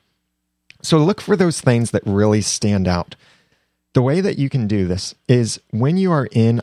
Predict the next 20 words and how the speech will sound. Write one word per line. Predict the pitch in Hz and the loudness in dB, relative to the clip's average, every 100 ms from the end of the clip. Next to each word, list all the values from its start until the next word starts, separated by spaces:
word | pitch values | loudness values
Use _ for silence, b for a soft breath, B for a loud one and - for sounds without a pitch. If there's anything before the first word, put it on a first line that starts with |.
| - | -2
Audacity | 107 101 92 90 - 90 90 | -2 2 0 0 -4 -4 -4
or | - 104 | -2 -2
your | 117 117 | 0 -4
program | - 113 104 101 90 90 104 _ _ _ _ _ _ _ | -4 -2 0 0 -2 -4 -8 _ _ _ _ _ _ _
and | 123 151 | 0 0
you | |
start | 160 - 175 - | -2 -2 -4 -2
editing | 101 98 95 101 | 0 0 0 0
your | 110 - | -2 0
audio, | 90 87 87 90 _ | 0 0 -2 -4 _
you | 135 165 | -2 0
may | 160 175 | 2 0
start | 190 - 147 143 | -2 -2 -2 -2
to | 123 | -2
recognize | 101 110 - 98 90 85 78 | 0 0 0 0 0 0 -2
some | - 98 | 0 0
of | 87 | 0
these | 104 92 - | -2 -2 -2
things | 90 80 73 - b b b b _ _ _ _ _ | -2 -2 -6 -10 b b b b _ _ _ _ _
because | 131 135 - 135 143 156 156 - | 0 0 0 0 2 2 0 -4